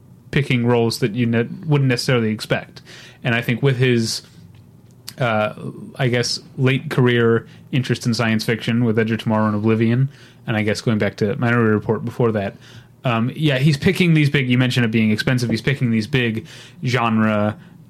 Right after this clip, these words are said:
uh, blockbuster action movies, but he's not picking the, the surefire, like, name recognition franchise type things. He seems to be, he, he, he seems to be responding to something. Or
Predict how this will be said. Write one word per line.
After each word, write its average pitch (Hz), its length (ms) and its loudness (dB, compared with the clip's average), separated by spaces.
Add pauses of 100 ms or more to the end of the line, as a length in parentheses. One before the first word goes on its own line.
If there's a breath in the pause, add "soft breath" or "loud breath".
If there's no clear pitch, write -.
(160)
uh, 98 580 -2
blockbuster 117 560 -2
action 123 280 0
movies, 113 240 2
but 127 120 -2
he's 123 140 0
not 190 200 0
picking 196 440 2
the, 135 480 2 (200)
the 123 280 0 (240)
surefire, 127 840 2
like, 113 220 0
name 127 200 2
recognition 120 520 0
franchise 117 600 0
type 113 280 -2
things. 123 440 2 (300 loud breath)
He 135 100 0
seems 156 260 2
to 147 80 2
be, 123 220 2 (220)
he, 131 560 -2
he, 143 220 2
he 143 260 -2
seems 156 280 2
to 160 80 0
be 139 40 4
responding 131 540 2
to 113 40 0
something. 123 300 0
Or 156 220 0